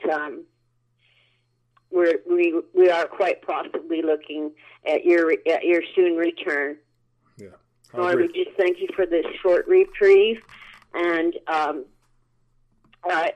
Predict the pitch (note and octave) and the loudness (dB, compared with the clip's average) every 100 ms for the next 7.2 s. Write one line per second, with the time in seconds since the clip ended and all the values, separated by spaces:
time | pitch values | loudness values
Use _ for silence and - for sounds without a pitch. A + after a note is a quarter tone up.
0 | - F#3 F#3 F#3 F3+ F3+ F#3 F#3 - G#3+ | -4 2 2 2 0 2 2 2 -2 -2
1 | G3+ - - F#3+ F3 - A3 G3 G3 E4+ | -2 -8 -10 -2 -2 0 0 4 4 4
2 | D3+ D#3+ - _ _ _ G#3+ F#3 E3 D#3 | -2 -6 -10 _ _ _ 0 2 0 -4
3 | E3 E3 E3 D#3 D#3 E3 D3+ F3 _ _ | -6 -4 -4 -4 -6 -8 -8 -8 _ _
4 | - _ F3+ E3 F3 - - F3 F3 F3 | -20 _ -4 -2 -2 -2 -6 -6 -6 -2
5 | D#3+ E3+ D#3 D#3 _ - E3 D#3+ - - | -2 -2 -6 -8 _ -10 -6 -6 -8 -6
6 | F3+ E3 D#3+ D#3+ D#3+ D#3+ D3+ - D#3 D3+ | -4 -2 -2 -2 -2 -4 -6 -8 -6 -4
7 | - A#2+ | -2 -4